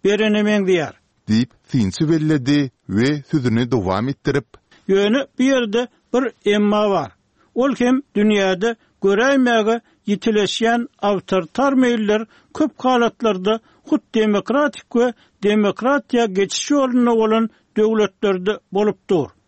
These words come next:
Speaker 1: Bu hem öz gedeginine şeýle meýilleriň islenlik wagt ýakyn saýlaw mewsümlerini üýtlap biljegini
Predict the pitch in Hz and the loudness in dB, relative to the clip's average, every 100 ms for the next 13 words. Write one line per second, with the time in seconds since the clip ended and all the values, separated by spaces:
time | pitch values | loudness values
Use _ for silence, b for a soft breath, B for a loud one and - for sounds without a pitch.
0 | _ 277 262 262 220 - 226 269 247 240 | _ -2 0 0 -2 -2 0 0 -2 0
1 | 226 214 196 208 214 b - - 202 208 | 0 2 0 0 -4 b -8 -2 0 2
2 | 269 269 262 226 226 240 - b 269 214 | 2 2 0 0 0 -2 -6 b -6 -4
3 | - 202 202 294 - 240 226 - b b | -2 0 0 0 -2 -2 -2 -4 b b
4 | - 175 196 - 247 269 - - 214 208 | -4 -2 -2 -2 0 0 -4 -8 -2 0
5 | 196 277 269 262 226 240 233 233 214 208 | 0 2 2 2 0 0 2 2 2 0
6 | 208 220 b b - 214 - - 269 - | 0 -2 b b -4 -2 -2 -2 -2 -2
7 | 240 208 202 208 214 | -4 -2 0 0 0